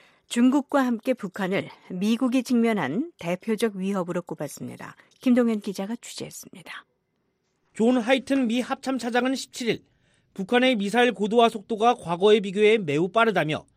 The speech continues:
Speaker 2: 북한을 중국에 이은 당면한 위협으로 지목했습니다.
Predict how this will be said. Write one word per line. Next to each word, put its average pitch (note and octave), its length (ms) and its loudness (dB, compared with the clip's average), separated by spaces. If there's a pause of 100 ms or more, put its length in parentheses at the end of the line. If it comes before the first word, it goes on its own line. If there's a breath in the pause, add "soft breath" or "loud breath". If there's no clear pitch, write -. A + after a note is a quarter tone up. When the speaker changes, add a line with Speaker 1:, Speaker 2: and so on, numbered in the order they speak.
(400)
Speaker 2:
북한을 A#3 420 0
중국에 G#3 380 0
이은 A3 360 0
당면한 G3+ 520 0
위협으로 F#3 340 2
지목했습니다. G#2 800 -10